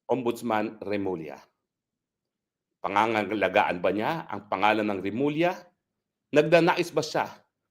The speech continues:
na maalala ang pangalang Remulla sa kasaysayan bilang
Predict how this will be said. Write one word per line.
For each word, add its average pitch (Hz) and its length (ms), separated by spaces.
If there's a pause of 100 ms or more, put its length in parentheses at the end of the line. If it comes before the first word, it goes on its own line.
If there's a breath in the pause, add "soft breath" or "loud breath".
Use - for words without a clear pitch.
na 101 160
maalala 123 560
ang - 80
pangalang 117 320
Remulla 127 400
sa - 160
kasaysayan 123 720
bilang 113 180